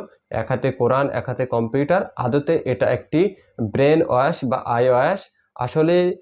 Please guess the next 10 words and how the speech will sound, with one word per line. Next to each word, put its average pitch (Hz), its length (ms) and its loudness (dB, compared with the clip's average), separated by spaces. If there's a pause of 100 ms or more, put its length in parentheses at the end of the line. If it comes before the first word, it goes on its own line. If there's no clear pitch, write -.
(260)
তারা 135 300 0
কখনোই 147 540 0 (280)
মুসলিম 147 480 0
সম্প্রদায় 139 680 0
সহ 135 280 -6 (540)
মাইনরিটি 160 600 2
সম্প্রদায়কে, 135 960 0 (320)
ভারতবর্ষের 127 720 0
মাইনরিটি 127 580 2
সম্প্রদায়কে 127 920 0